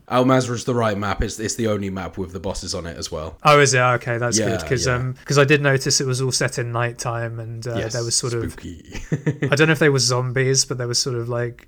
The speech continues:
Speaker 2: things that were walking, shambling like zombies. It was probably the troops.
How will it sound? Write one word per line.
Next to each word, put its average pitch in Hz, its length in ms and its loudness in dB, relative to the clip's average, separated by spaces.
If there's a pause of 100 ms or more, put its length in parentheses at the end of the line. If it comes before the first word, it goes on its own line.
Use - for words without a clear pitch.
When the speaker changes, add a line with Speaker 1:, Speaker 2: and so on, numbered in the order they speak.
(120)
Speaker 2:
things 135 420 0
that 135 100 -4
were 120 140 -6
walking, 120 440 -4
shambling 117 540 -6
like 113 160 -8
zombies. 113 500 -6
It 123 60 -6
was 113 120 -6
probably 120 300 -6
the 117 120 -12
troops. 117 540 -10